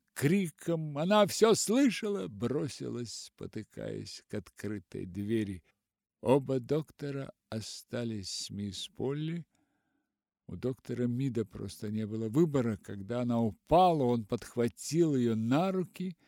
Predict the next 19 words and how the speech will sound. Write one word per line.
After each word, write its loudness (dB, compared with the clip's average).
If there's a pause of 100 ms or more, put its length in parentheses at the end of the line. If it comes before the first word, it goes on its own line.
(800)
Доктор 8
Уоррен 10
с -4
беспомощным 0
видом 0
стоял -6
рядом. 2 (840)
Лишь -4
тогда, -2
когда -8
Полианна -4
закричала -4
во -10
второй -6
раз -4
и -4
медсестра 0
закрыла -4
дверь, 0